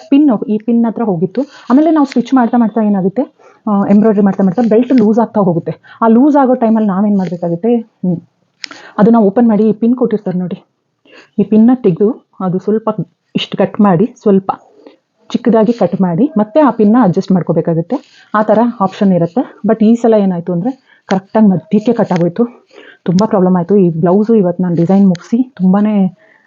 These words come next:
ತುಂಬಾ ಚೆನ್ನಾಗಿದೆ ಡಿಸೈನು. ಸಣ್ಣದಾಗಿ ಮಾಡೋದ್ರಿಂದ ಸ್ವಲ್ಪ ಟೈಮ್ ತಗೊಳುತ್ತೆ ಅಷ್ಟೇನೆ. ಆ, ಇದನ್ನ ಮುಗಿಸಿ ಇವತ್ತು ಸ್ಟಿಚ್ ಮಾಡ್ಬೇಕು.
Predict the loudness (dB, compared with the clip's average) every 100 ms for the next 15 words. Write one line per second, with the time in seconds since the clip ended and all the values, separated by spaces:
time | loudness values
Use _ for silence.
0 | _ _ _ _ _ _ 0 2 2 2
1 | 2 2 2 0 -2 0 0 2 2 2
2 | 0 0 -2 -2 -2 -2 -2 0 0 0
3 | 0 -2 -2 -4 -6 -6 -2 -4 -6 _
4 | -20 -20 -20 -8 -2 2 2 -2 -10 -20
5 | -6 -2 2 2 2 -2 -4 -2 -2 _
6 | -4 -4 -4 -6 -6 -4 -2 -2 -4